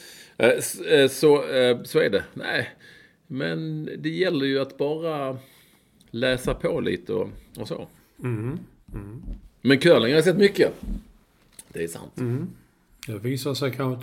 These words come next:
Speaker 2: att du spelat lite i smyg också.
Speaker 1: I studion har vi ju.
Speaker 2: Ja, i studion, men du kanske är ute här i curlinghallarna i
Speaker 1: Nej,
Speaker 2: förorterna.
Speaker 1: nej. Nej, det har jag inte.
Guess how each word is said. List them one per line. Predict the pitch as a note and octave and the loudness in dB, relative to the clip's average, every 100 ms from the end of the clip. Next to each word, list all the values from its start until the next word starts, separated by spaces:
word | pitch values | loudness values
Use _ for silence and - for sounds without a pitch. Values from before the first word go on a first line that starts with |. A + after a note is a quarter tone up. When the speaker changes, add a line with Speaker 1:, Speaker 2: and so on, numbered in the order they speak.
| B2+ | -4
Speaker 2:
att | |
du | B2 | -4
spelat | B2 - C#3 C#3+ C#3 A#2 | -6 -4 0 0 -2 -4
lite | A#2 A2+ - | -4 -4 -4
i | A2 | -8
smyg | A2 D#3+ A#2 A#2 | -4 -4 -4 -6
också. | D3 - - _ _ _ - - _ _ _ _ _ | -10 -12 -20 _ _ _ -20 -20 _ _ _ _ _
Speaker 1:
I | - | -2
studion | C3 - D3 E2+ F2+ | 0 4 2 2 -4
har | D#3 | -4
vi | G2+ | -6
ju. | B1+ G#1 _ _ _ _ _ _ E4 | -8 -10 _ _ _ _ _ _ -6
Speaker 2:
Ja, | E3 A2 A2 | -4 -4 -6
i | G#2 | -6
studion, | F#2+ - - D3+ C3 A2+ | -6 -6 -2 -2 -2 -4
men | A2 A2+ A#2+ | -6 -8 -8
du | B2+ | -8
kanske | C3 F3+ G3 | -6 -4 -2
är | |
ute | G#3 G#3 | -4 -6
här | F#3 G3+ | -6 -4
i | G3+ | -8
curlinghallarna | - A3 F3+ C3 C3 C3 C3 A#2+ A#2+ B2 | -6 -4 -4 -4 -4 -2 -4 -4 -4 -4
i | C3 | 0
Speaker 1:
Nej, | A2+ G#2+ G#2 G#2+ | 2 2 2 -2
Speaker 2:
förorterna. | F3+ - B2 A#2+ F#2+ | -4 -8 -12 -8 -6
Speaker 1:
nej. | C#3+ C#3 - _ _ - - - - - - | -8 -10 -16 _ _ -20 -20 -20 -20 -20 -10
Nej, | G2+ | -6
det | G2+ | -6
har | G2 | -8
jag | F2 | -10
inte. | E2 F2 | -12 -16